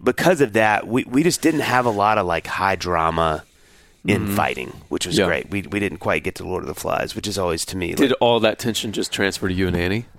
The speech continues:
Speaker 1: And trick shots. Which was real. I did not see that coming. I'm gonna be honest with you. Um,
Speaker 2: Yeah.
Speaker 1: and she is so
Speaker 2: I knew you guys
Speaker 1: athletic.
Speaker 2: could do it.
Speaker 1: Yeah, <laughs> it was
Speaker 2: I knew you
Speaker 1: really.
Speaker 2: could do it.
Speaker 1: She's so athletic.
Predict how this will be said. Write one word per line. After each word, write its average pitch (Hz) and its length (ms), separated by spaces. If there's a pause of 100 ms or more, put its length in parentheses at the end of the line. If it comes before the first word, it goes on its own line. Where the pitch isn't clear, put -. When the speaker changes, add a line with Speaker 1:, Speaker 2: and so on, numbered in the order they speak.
(420)
Speaker 1:
And 139 200
trick 190 240
shots. - 360 (1300)
Which 110 180
was 113 180
real. 123 380
I 127 80
did 135 120
not 110 320
see 117 120
that 98 160
coming. 87 240
I'm 85 80
gonna 90 100
be 87 120
honest 80 260
with 69 120
you. 78 100 (180)
Um, 104 320 (160)
Speaker 2:
Yeah. 107 380 (100)
Speaker 1:
and 98 80
she 131 180
is 101 100
so 127 200
Speaker 2:
I - 140
knew 254 60
you 247 60
guys 98 200
Speaker 1:
athletic. - 60
Speaker 2:
could 87 100
do 90 140
it. - 100 (140)
Speaker 1:
Yeah, 135 300
<laughs> - 60
it 175 120
was 156 140
Speaker 2:
I 135 40
knew 143 100
you 113 60
Speaker 1:
really. 123 180
Speaker 2:
could - 60
do 85 60
it. - 200
Speaker 1:
She's - 120
so - 160 (120)
athletic. - 440